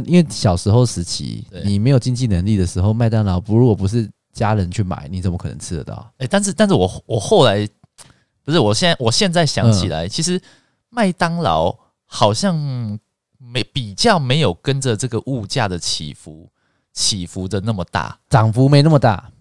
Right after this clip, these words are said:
Speaker 2: 你看，比如说以前一个套餐可能一百
Speaker 1: 嗯。对。
Speaker 2: 块吧，对不对？
Speaker 1: 对。
Speaker 2: 那我现在要吃一个套餐，
Speaker 1: 对。
Speaker 2: 也差不多一百多块，当然有涨啊，
Speaker 1: 对。
Speaker 2: 就一百多块。
Speaker 1: 嗯。
Speaker 2: 好，那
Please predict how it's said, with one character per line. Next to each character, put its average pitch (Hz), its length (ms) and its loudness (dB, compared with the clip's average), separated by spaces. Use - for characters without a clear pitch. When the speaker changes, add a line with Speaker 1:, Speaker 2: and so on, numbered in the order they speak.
Speaker 2:
你 135 80 -6
看， 202 180 2
比 139 80 -2
如 117 100 2
说 151 160 2
以 117 160 -2
前 95 300 -2
一 127 40 -6
个 127 100 0
套 123 260 2
餐 98 640 -4
可 - 160 -6
能 90 80 -4
一 120 120 8
百 95 120 4
Speaker 1:
嗯。 - 20 0
对。 - 0 -
Speaker 2:
块 127 220 2
吧， 82 160 -2
对 92 100 -6
不 87 60 -8
对？ 117 100 4
Speaker 1:
对。 87 240 2
Speaker 2:
那 214 100 -4
我 113 220 0
现 190 160 -2
在 170 120 4
要 165 120 6
吃 - 240 -2
一 147 40 -2
个 120 60 0
套 120 240 2
餐， 92 300 -2
Speaker 1:
对。 98 300 2
Speaker 2:
也 113 120 -4
差 151 200 4
不 151 120 -2
多 143 200 4
一 156 60 -6
百 82 380 -2
多 117 180 4
块， 101 220 4
当 160 140 6
然 156 80 2
有 110 100 2
涨 104 260 4
啊， 85 80 -2
Speaker 1:
对。 131 120 0
Speaker 2:
就 131 40 0
一 123 40 -2
百 - 160 -2
多 92 180 0
块。 76 280 0
Speaker 1:
嗯。 90 340 -8
Speaker 2:
好， 104 220 0
那 190 180 2